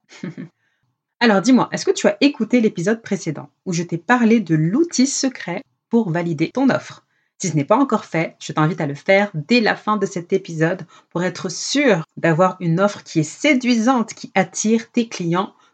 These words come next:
comme des petits pains. Pour télécharger d'ailleurs la checklist que je te propose à la fin de l'épisode précédent, je t'invite à te rendre sur le site w w w le jeu de la vente point com slash checklist ou à cliquer tout simplement sur le lien en description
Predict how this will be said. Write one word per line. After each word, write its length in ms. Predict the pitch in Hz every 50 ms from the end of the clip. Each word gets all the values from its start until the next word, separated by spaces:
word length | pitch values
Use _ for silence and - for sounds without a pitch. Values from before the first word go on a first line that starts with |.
| _ _
comme 220 | - 214 214 196
des 100 | 160 170
petits 300 | 170 - 170 170 - 165
pains. 180 | - 143 131 - _ _ _
Pour 120 | - 180 160
télécharger 460 | 233 233 226 220 - 214 202 226 214
d'ailleurs 460 | 202 180 175 185 180 170 156 156 -
la 240 | - 151 160 196 220
checklist 560 | 220 - - 202 - - - 185 170 - -
que 100 | _ 165
je 100 | 151 -
te 60 | - 180
propose 720 | 170 - - 180 175 - 180 180 175 165 151 156 - _ _ _ _ _ _ _ _ _
à 80 | 175
la 140 | 170 180 175
fin 180 | - - 208 190
de 100 | 165 160
l'épisode 380 | 151 151 160 147 151 143 151
précédent, 580 | - - - 208 202 - 170 147 147 - 254 254 _ _ _ _ _ _ -
je 60 | 214
t'invite 340 | 262 - 247 214 214 226 233
à 60 | 208
te 100 | - 180
rendre 220 | 170 180 214 233 226
sur 100 | - 190
le 100 | 165 156
site 420 | - - 240 254 - - - _ _ _
w 200 | - - 233 262
w 260 | 254 233 202 196 180
w 160 | 156 165 170 - -
le 180 | 202 254 262
jeu 140 | 226 214 190
de 100 | 165 196
la 140 | 202 185 160
vente 380 | 147 139 120 147 - - - _
point 140 | - 269 285
com 380 | 277 - 170 165 180 196 196 - _ _ _ _ _
slash 540 | _ - - 214 220 233 233 - - - _ _ _ _
checklist 520 | - 185 165 - - - - - - - - _ _ _
ou 100 | - 247
à 60 | 226
cliquer 400 | 214 - 180 156 - 143 - - _
tout 80 | _ 220
simplement 480 | 208 - 156 147 - 151 139 139 - -
sur 160 | - - 190
le 80 | 175 160
lien 200 | 151 151 160 - -
en 100 | 165 147
description 640 | 147 143 208 226 - - 160 143 - - 196 190